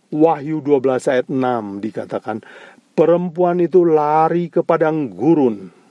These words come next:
di mana ia disediakan suatu tempat baginya oleh Allah, supaya ia dipelihara di situ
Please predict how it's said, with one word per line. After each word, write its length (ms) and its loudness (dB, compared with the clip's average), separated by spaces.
di 160 -6
mana 400 0
ia 240 4
disediakan 720 -2
suatu 800 0
tempat 400 -2
baginya 480 0
oleh 320 2
Allah, 320 -2
supaya 640 0
ia 320 2
dipelihara 800 0
di 80 -4
situ 400 -2